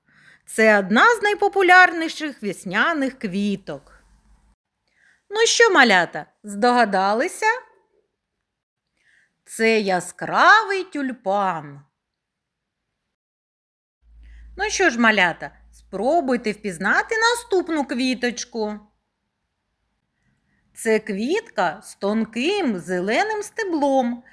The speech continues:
на якому розквітає квіточка, яка складається з білих або жовтих пелюсток, а в центрі має яскраву корону, яка може бути жовтого, помаранчевого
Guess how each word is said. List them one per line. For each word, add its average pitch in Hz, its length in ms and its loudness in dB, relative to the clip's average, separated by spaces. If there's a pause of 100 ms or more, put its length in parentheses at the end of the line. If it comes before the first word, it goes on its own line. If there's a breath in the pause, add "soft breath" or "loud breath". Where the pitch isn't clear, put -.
(100)
на 214 140 -2
якому 247 640 -2
розквітає 220 800 -2
квіточка, 262 920 -8
яка 208 360 -4
складається 226 1000 0 (280 loud breath)
з 185 180 -12
білих 440 580 -4
або 277 260 2
жовтих 330 560 -4
пелюсток, 294 800 -4 (300)
а 180 140 0
в 175 80 -6
центрі 392 680 -4
має 233 500 0 (260 soft breath)
яскраву 214 840 0
корону, 294 640 0 (140)
яка 196 280 -6
може 202 320 -6
бути 190 380 -10
жовтого, 185 880 -2 (260 soft breath)
помаранчевого 285 1200 0